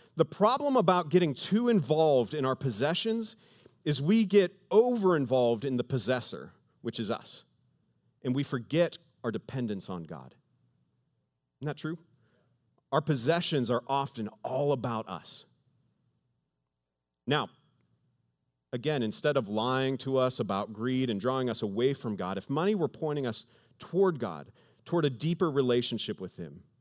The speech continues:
it would say, "You will enjoy life more if you give than if you don't give. You will enjoy life more if you give." Jesus,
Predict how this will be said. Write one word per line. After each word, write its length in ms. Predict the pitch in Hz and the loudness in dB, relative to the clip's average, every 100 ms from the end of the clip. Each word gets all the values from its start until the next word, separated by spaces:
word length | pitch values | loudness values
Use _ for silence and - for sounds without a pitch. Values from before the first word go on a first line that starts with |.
| _ _ _ _ _ _ _ | _ _ _ _ _ _ _
it 60 | 131 | -4
would 140 | 131 | -2
say, 380 | - 123 117 117 - | -2 0 0 -2 -8
"You 260 | 117 147 233 | -10 -6 -6
will 200 | 254 208 | -2 0
enjoy 360 | 127 123 143 | 0 0 0
life 500 | 117 113 113 120 - | 2 0 -2 -2 -4
more 580 | 110 107 110 98 87 92 - | -4 -2 -4 -8 -12 -18 -12
if 200 | 107 - | -10 -8
you 100 | 101 | -10
give 500 | 87 104 87 - - _ _ _ _ _ - | -8 -10 -10 -12 -20 _ _ _ _ _ -10
than 120 | 101 | -10
if 160 | 95 | -8
you 80 | 98 | -10
don't 240 | 87 80 - | -12 -12 -14
give. 300 | - - _ _ _ _ _ _ _ _ _ _ | -20 -20 _ _ _ _ _ _ _ _ _ _
You 160 | 123 175 | -8 -2
will 120 | 202 | 0
enjoy 280 | 151 165 143 | 0 -2 -2
life 280 | 135 127 | -4 -6
more 460 | 127 120 127 101 78 _ _ | -4 -2 -2 -4 -8 _ _
if 180 | - - | -16 -14
you 80 | 117 | -14
give." 440 | - 147 76 - _ _ _ _ _ _ _ 113 | -8 -8 -8 -14 _ _ _ _ _ _ _ -6
Jesus, 560 | 131 180 151 110 - | -2 2 2 0 -2